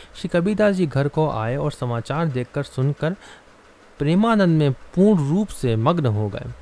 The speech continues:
भगवान के द्वारा किए गए नए नए कौतुकों से तथा वैभव की वृद्धि से परम अकिंचन भक्त श्री कबीरदास जी का धैर्य कैसे रहे।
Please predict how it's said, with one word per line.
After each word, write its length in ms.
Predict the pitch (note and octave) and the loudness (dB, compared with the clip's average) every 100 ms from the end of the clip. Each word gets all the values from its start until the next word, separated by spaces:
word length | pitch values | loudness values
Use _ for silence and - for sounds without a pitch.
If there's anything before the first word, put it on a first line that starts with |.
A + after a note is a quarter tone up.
| - - - C3 | -20 -20 -14 -6
भगवान 440 | B2+ C#3+ F#3 A3+ | -2 0 2 0
के 160 | G#3+ E3+ | -2 -2
द्वारा 320 | D#3 D#3 D3+ | 0 0 -2
किए 440 | - - B2 B2+ | -4 -8 -6 -4
गए 200 | B2+ C#3+ | -2 -2
नए 280 | B2 C3 F#3 | 0 0 0
नए 180 | G3 F#3 | 0 -2
कौतुकों 600 | - A#2+ A2+ A#2+ F3+ F3+ | -2 -4 -4 -4 -2 -2
से 200 | - A2 | -2 -4
तथा 340 | A2+ - C3 | -4 -2 -2
वैभव 440 | G#2+ A2+ A#2 C#3 F#3 | 0 -2 -2 -2 -2
की 180 | C#3+ | -2
वृद्धि 400 | A2 A2 A2 D#3+ | -4 -4 0 0
से 260 | F#3 A2 G#2+ - - - - | 0 -2 -6 -8 -20 -6 0
परम 220 | G3 G#3 | 4 4
अकिंचन 640 | - D3+ D3+ C#3+ - G#3+ | 2 0 4 4 4 4
भक्त 280 | B2 A#2+ - | 4 2 -2
श्री 200 | A#2+ D#3 | -4 -4
कबीरदास 540 | - B2 D3+ D3 C3 B2 | -2 0 2 2 0 -2
जी 100 | C3+ | -2
का 140 | B2+ | -4
धैर्य 340 | A2+ B2+ D3 | -2 0 0
कैसे 420 | D3 A#2 G#2+ F3+ D#3 | 0 -2 -2 -2 -2
रहे। 280 | G#2 G#2+ | -2 -4